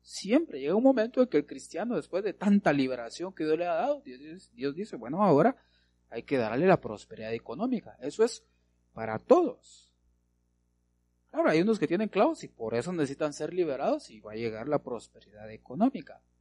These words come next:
Pero, óigame, hermano, no vayamos a cometer el error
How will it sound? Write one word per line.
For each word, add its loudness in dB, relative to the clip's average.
Pero, 4
óigame, 2
hermano, -2
no -2
vayamos 4
a 8
cometer 4
el 2
error 2